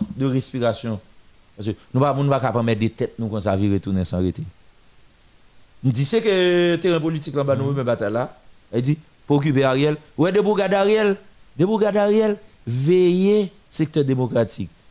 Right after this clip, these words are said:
Speaker 1: Veillez, marcher pour la vie. Il y a trois grandes tendances. Naturellement, famille Lavalas pour contre lui. Naturellement, et Petit Dessalines n'a bien mené là. Il y a deux ministères dans le main. Il campe dehors.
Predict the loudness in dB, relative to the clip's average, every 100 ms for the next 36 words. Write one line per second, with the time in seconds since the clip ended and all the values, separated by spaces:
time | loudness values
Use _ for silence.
0 | -14 -4 0 4 4 4 4 2 0 -4
1 | -18 -6 -4 -2 -4 -2 0 -2 -6 -10
2 | -20 -20 -20 -20 -20 -20 -20 -16 -6 -2
3 | 0 0 -2 -4 -6 -10 -20 -20 -12 -8
4 | -4 0 0 0 -2 -4 -8 -8 -2 0
5 | 0 0 -2 -4 -10 -8 -8 -6 -4 -6
6 | -10 -20 -12 -8 -6 -2 2 2 2 0
7 | -4 -10 -20 -8 0 2 2 2 0 -2
8 | -8 -8 -6 -4 -2 -2 -2 -2 -2 -2
9 | -2 -2 -4 -2 -2 -2 -4 -12 -20 -12
10 | -4 -2 0 0 0 -2 -2 -2 0 0
11 | 0 0 -4 -14 -12 -6 -4 -2 0 0
12 | 0 2 0 -2